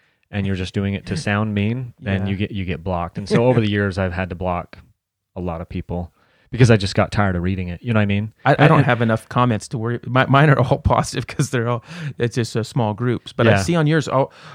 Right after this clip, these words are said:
Speaker 2: but it's, it is nice how much positive stuff there is, though. I mean, we, I think w-, sometimes we concentrate just on the negative ones, but there's so much. It's like eighty, ninety percent positive people just are like,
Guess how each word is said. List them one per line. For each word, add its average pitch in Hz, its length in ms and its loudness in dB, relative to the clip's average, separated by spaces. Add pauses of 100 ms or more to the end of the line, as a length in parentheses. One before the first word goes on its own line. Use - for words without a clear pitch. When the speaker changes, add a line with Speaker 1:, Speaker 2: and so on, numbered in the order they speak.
(180)
Speaker 2:
but 131 200 -2
it's, 135 280 -6
it 143 220 2
is 214 180 2
nice 120 260 -2
how 139 200 -4
much 147 240 -2
positive 135 640 -6
stuff - 320 -6
there 117 120 -2
is, 156 180 0
though. 95 120 -4
I 107 40 -2
mean, 131 160 0
we, 135 60 -4 (220)
I 143 80 4
think 185 240 -2
w-, - 160 -12
sometimes 139 400 -2
we 120 80 -4
concentrate 120 500 -6
just 123 140 -8
on 107 100 -4
the 104 80 -6
negative 123 360 -6
ones, 151 200 -4
but - 220 -16
there's 113 140 -12
so - 280 -6
much. 113 320 -4
It's - 140 -12
like 135 220 -4
eighty, 127 200 -2
ninety 120 300 -2
percent - 420 -6
positive 117 480 -6
people 120 360 -6
just 104 280 -12
are 101 140 -8
like, 101 240 -12